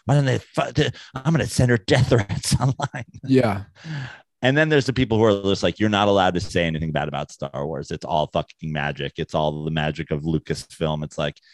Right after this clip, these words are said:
Speaker 1: dude, I'm fucking bored. Now,
Speaker 2: Yeah.
Speaker 1: um,
Speaker 2: So,
Speaker 1: Luca
Speaker 2: so
Speaker 1: won't
Speaker 2: Luca.
Speaker 1: be playing. Luca won't be playing the point on our team.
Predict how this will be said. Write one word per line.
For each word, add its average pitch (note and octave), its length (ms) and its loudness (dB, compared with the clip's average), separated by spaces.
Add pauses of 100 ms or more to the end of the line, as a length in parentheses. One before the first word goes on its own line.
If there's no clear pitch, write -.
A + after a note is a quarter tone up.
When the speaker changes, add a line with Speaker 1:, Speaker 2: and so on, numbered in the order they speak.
(200)
Speaker 1:
dude, C#3+ 220 0 (200)
I'm C#3+ 160 -2
fucking G#3+ 640 -2
bored. E2+ 560 2 (1600)
Now, G2 260 2
Speaker 2:
Yeah. F2+ 220 -2 (640)
Speaker 1:
um, G#2+ 460 4 (160)
Speaker 2:
So, E3+ 160 6
Speaker 1:
Luca C#3+ 100 8
Speaker 2:
so C#3+ 180 6
Speaker 1:
won't G3 200 8
Speaker 2:
Luca. - 80 6
Speaker 1:
be C#3+ 80 6
playing. A#2+ 240 2 (400)
Luca C#3+ 320 2
won't C3+ 180 6
be B2+ 80 4
playing A2+ 360 2
the F2+ 60 2
point E2+ 340 2
on D#2 100 -2
our C2+ 100 -6
team. A#1+ 220 -12